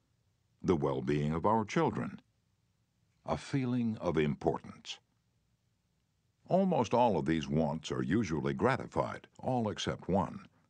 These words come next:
But there is one longing, almost as deep,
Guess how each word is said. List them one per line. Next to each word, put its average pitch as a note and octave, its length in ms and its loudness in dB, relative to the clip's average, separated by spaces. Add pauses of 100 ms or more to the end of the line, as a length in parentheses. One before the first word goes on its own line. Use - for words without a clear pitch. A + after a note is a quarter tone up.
(640)
But C#3 140 2
there C#3 160 2
is C3+ 140 0
one C#3+ 260 0
longing, F2+ 720 0
almost B2+ 500 0
as B2 120 -2
deep, E2 400 -2